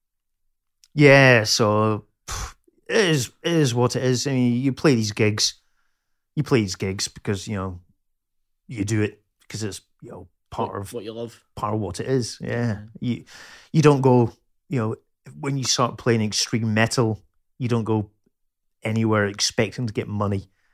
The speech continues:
Speaker 1: As long as you're, like, maybe the cost of the van and the petrol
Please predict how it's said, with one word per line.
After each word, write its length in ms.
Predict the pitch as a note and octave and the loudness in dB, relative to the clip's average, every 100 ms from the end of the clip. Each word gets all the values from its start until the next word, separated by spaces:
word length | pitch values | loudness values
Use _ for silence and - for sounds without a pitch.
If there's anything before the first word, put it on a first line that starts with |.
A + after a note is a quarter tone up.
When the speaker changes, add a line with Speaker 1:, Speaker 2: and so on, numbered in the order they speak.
| _ - | _ -4
Speaker 1:
As 140 | C#3 | 0
long 160 | F#3 F#3+ | 2 2
as 160 | D3+ C#3+ | 2 4
you're, 400 | C3+ C3 B2+ A#2+ | 6 6 6 4
like, 300 | A#2+ A2+ B2 | 2 0 0
maybe 260 | A#2+ A#2 | 0 0
the 80 | A2 | -2
cost 400 | - A#2+ - - | -2 -4 -4 -4
of 60 | G#2 | -4
the 80 | |
van 360 | G2 A2+ A2+ A#2 | 0 0 2 0
and 100 | G#2 | 0
the 40 | G2+ | -2
petrol 600 | B2 A#2 A2+ B2+ G#2 | 2 0 2 0 0